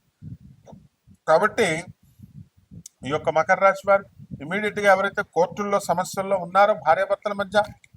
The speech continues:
ఫైటింగ్స్ చేసుకుంటున్నటువంటి వాళ్ళు ఫైటింగ్స్ ఆపేసుకోండి వెంటనే. అలాగే ఈ యొక్క విత్‌డ్రా చేసేయండి. మామగారి మీద కోపంతో భార్య మీద కో-, ఆ, పె-, మీరు చక్కగా ఆగ్రహంతో వదిలేస్తున్నారు. ఇలాంటివి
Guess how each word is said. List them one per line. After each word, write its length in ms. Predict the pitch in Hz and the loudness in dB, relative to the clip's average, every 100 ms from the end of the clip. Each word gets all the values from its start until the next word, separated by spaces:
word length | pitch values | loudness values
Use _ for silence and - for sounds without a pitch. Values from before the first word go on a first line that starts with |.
| - | 2
ఫైటింగ్స్ 440 | 160 180 196 - | 2 2 -10 -2
చేసుకుంటున్నటువంటి 760 | 196 - 190 190 190 196 190 196 | -2 -2 -10 -4 -4 -2 -2 6
వాళ్ళు 200 | 190 185 | 6 6
ఫైటింగ్స్ 400 | 180 180 196 170 170 | 0 0 -6 0 4
ఆపేసుకోండి 560 | 180 240 220 - 165 139 | 4 2 0 -2 -2 -2
వెంటనే. 300 | 131 123 98 - _ _ - - _ _ _ - | -4 -6 -12 -20 _ _ -20 -20 _ _ _ 2
అలాగే 420 | 151 240 240 185 139 - _ _ - 151 | 6 6 4 -2 -2 -4 _ _ -18 -4
ఈ 40 | 202 | 0
యొక్క 180 | 220 220 156 139 160 _ | 2 6 6 4 -4 _
విత్‌డ్రా 320 | 139 - 240 | -8 0 4
చేసేయండి. 480 | 262 240 196 220 139 123 | 4 2 -4 -4 -4 2
మామగారి 420 | 127 190 220 226 226 | 4 6 6 4 2
మీద 120 | 220 220 | 0 4
కోపంతో 380 | 220 226 214 220 175 | 4 2 -6 -4 4
భార్య 240 | 180 214 208 | 4 4 -4
మీద 120 | 202 190 | -4 0
కో-, 220 | 170 160 156 _ _ - | 4 4 4 _ _ 4
ఆ, 300 | 151 147 135 - | 6 6 2 2
పె-, 220 | 160 143 | 2 2
మీరు 340 | 139 147 127 120 | -2 -6 -6 -6
చక్కగా 680 | - 156 180 180 175 131 131 | -2 -2 0 4 6 6 4
ఆగ్రహంతో 520 | 139 165 175 175 165 | 2 4 -2 -6 -4
వదిలేస్తున్నారు. 840 | 156 156 165 - - - 107 _ 143 | -2 0 -2 -4 -16 -12 -12 _ -4
ఇలాంటివి 340 | 196 190 190 | -2 -2 -8